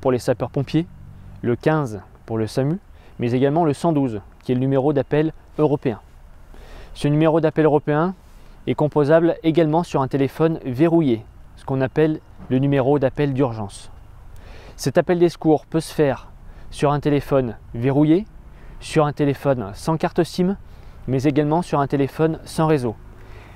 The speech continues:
N'hésitez pas à composer le cent douze sur un téléphone sans réseau. Peut-être qu'un autre opérateur concurrent pourra prendre le relais pour vous apporter les secours.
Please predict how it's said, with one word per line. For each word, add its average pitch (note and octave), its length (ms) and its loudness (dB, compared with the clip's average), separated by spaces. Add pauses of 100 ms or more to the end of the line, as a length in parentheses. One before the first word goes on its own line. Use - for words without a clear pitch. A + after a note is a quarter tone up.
N'hésitez D3+ 440 0
pas D#3+ 180 2
à D#3 60 0
composer D3 420 0
le C3+ 60 -2
cent D3+ 180 -2
douze D3 180 2
sur C3+ 160 -2
un B2+ 80 -2
téléphone C#3 420 -2
sans D3 200 -2
réseau. A#2+ 300 -2 (420)
Peut-être E3 420 0
qu'un C3 220 0
autre E3+ 220 2
opérateur D#3 480 0
concurrent D3 500 -2 (100)
pourra C3 240 4
prendre D#3+ 240 0
le D#3 120 4
relais C#3 340 2
pour C3 140 0
vous A#2+ 180 0
apporter C3 320 -4
les B2+ 80 2
secours. - 320 -10